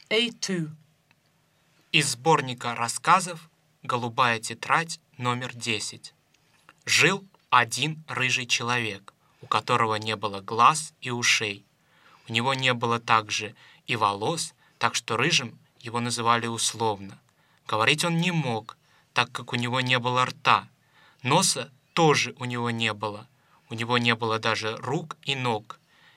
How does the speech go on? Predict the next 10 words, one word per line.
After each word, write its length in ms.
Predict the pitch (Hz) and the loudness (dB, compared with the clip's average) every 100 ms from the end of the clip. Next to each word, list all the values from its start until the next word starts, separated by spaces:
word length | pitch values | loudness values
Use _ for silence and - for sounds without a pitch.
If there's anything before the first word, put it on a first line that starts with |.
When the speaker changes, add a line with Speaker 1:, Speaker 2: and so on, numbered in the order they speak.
| _ | _
Speaker 2:
Не 140 | 123 120 | 2 2
было 200 | 120 113 | 0 -4
и 80 | 113 | -4
пальцев, 600 | 113 117 147 - - - _ _ _ - | 0 2 2 -4 -10 -14 _ _ _ -2
и 120 | 120 | 0
живота 500 | 113 110 104 - 127 | 2 0 -2 4 4
у 120 | 151 | 4
него 260 | 127 113 110 | -2 -8 -8
не 200 | 107 101 | -8 -10
было, 300 | 98 107 | -10 -14